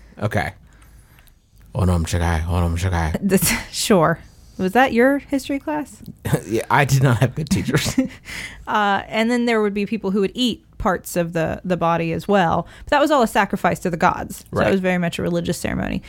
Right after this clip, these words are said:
Speaker 2: Um, the Romans actually practiced a little bit of medical cannibalism. Uh, gladiators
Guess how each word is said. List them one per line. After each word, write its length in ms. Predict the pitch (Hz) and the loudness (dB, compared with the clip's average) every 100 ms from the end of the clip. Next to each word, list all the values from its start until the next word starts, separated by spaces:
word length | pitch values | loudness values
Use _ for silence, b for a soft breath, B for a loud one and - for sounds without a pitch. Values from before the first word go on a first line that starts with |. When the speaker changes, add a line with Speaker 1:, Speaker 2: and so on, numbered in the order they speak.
| B B B - | B B B -2
Speaker 2:
Um, 340 | 208 190 190 - | 0 2 -2 -4
the 180 | 208 226 | 0 0
Romans 760 | 214 262 359 392 233 175 175 | 2 0 2 2 0 0 -2
actually 680 | - 185 175 - 180 175 175 | 0 0 0 -2 -2 0 -2
practiced 520 | 180 - 214 - 196 202 | -4 0 0 0 -6 -2
a 60 | |
little 300 | 190 208 254 | 0 2 2
bit 180 | 233 214 | 2 2
of 260 | 190 175 190 | 2 0 -2
medical 320 | 180 180 180 | 0 0 -4
cannibalism. 680 | - 175 165 160 160 180 - | -2 -4 -2 -2 -2 -2 -2
Uh, 140 | 180 | 0
gladiators 960 | 175 180 190 262 262 160 160 - - - | 0 2 4 4 4 2 0 -2 -6 -10